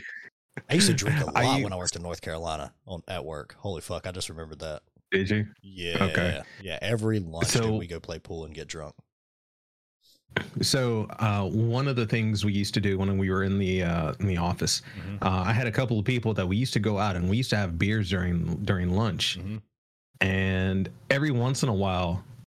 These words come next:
Speaker 2: you know, our boss would walk around. He's like, "Oh, hey, like, are you gonna go out to eat for lunch?" And I was just, "Yeah, I guess we are. You wanna join us or something?"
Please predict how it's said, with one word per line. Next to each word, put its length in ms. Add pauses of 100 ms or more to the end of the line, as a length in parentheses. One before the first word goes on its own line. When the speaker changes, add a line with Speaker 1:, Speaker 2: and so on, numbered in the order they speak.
(340)
Speaker 2:
you 160
know, 260 (540)
our 100
boss 340
would 80
walk 280
around. 220
He's 120
like, 140 (100)
"Oh, 140
hey, 240
like, 280 (120)
are 60
you 100
gonna 140
go 260
out 220
to 100
eat 160
for 80
lunch?" 320
And 100
I 40
was 120
just, 120 (1080)
"Yeah, 400
I 80
guess 300
we 100
are. 380 (720)
You 120
wanna 260
join 360
us 300
or 60
something?" 440